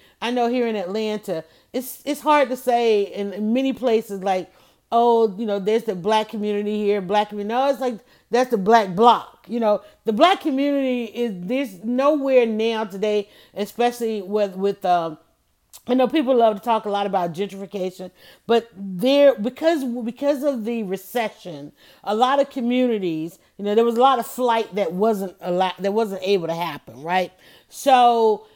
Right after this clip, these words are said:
there's a lot of communities that were kinda arrested in their development, right?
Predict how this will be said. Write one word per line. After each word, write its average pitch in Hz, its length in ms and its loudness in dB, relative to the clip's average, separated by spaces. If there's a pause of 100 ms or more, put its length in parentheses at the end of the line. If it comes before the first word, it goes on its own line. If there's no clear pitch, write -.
there's 240 340 4
a 220 80 0
lot 240 300 4
of - 80 -4
communities 240 880 -2
that 196 340 0
were 202 160 2
kinda 214 400 -4
arrested 190 800 0
in 208 220 -4
their 180 160 0
development, 165 720 -2 (460)
right? 196 280 2